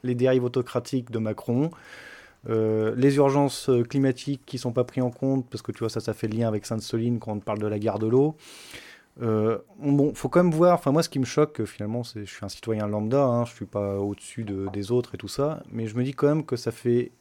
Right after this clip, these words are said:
quelques années que la France, elle est rappelée à l'ordre par des institutions, que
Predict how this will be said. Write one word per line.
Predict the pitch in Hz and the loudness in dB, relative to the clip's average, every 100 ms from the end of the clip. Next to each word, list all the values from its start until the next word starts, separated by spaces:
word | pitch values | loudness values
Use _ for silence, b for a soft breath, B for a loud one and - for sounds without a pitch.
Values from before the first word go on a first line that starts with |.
| _ _ | _ _
quelques | - 135 151 143 | -2 0 2 4
années | 151 156 170 175 175 | 4 4 0 -4 0
que | |
la | 123 117 | 2 2
France, | - 135 - | 2 0 2
elle | 113 | 0
est | |
rappelée | 107 113 127 | 2 0 2
à | 120 | 4
l'ordre | 123 127 120 104 | 4 4 0 -4
par | - 101 | -6 -4
des | 107 | -4
institutions, | 110 - - 117 - 139 165 B B B B B B - | -6 -10 -12 -12 -4 -4 -4 B B B B B B 0
que | 127 135 | 6 6